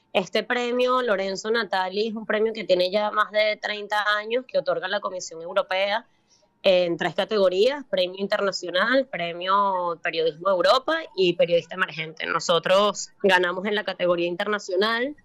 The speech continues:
y, y bueno, también queríamos resaltar que es primera vez que, que un trabajo venezolano es reconocido en esta, eh, en este, en este premio,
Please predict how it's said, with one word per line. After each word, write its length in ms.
y, 640
y 100
bueno, 240
también 300
queríamos 400
resaltar 560
que 260
es 100
primera 460
vez 500
que, 540
que 120
un 120
trabajo 400
venezolano 720
es 120
reconocido 840
en 180
esta, 440
eh, 340
en 180
este, 400
en 80
este 220
premio, 480